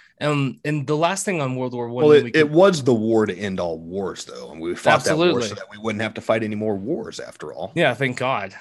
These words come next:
Speaker 1: Thank God, 'cause that one worked out so well for us, you know? And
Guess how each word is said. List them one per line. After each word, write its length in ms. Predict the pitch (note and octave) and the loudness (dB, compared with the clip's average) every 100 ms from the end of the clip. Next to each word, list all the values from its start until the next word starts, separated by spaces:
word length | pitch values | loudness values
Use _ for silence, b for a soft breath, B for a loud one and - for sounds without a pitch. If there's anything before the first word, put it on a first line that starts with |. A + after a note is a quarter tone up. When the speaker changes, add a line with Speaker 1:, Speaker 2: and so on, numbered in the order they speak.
| - | -6
Speaker 1:
Thank 160 | D3+ B2 | -4 -2
God, 280 | C3 A#2 G#2+ | -4 -4 -6
'cause 140 | A#2+ | -6
that 160 | B2 C3+ | -6 -6
one 160 | A#2+ A#2+ | -6 -6
worked 160 | A2+ | -8
out 120 | - | -8
so 460 | - - - B2 B2 | -6 -4 0 0 0
well 300 | A#2+ B2+ A#2+ | -2 -2 -4
for 380 | A2 - G#2 G#2+ | -6 -8 -8 -8
us, 240 | A2 - | -8 -6
you 100 | B2 | -2
know? 280 | B2 B2 C3 | 0 2 2
And 180 | B2 | 2